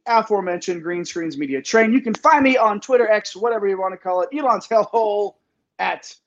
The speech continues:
Doctor William Cannon. And let's jump over to the captain,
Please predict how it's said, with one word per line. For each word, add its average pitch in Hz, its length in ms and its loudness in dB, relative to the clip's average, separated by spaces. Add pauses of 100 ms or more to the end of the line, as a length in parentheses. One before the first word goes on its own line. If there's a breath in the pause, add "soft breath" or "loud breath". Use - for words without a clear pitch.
(240)
Doctor 151 460 -2
William 156 400 -2
Cannon. 180 400 -4
And 160 160 -6
let's - 300 -2
jump 392 280 -2
over 262 240 4
to 202 60 0
the 175 160 -8
captain, - 640 -4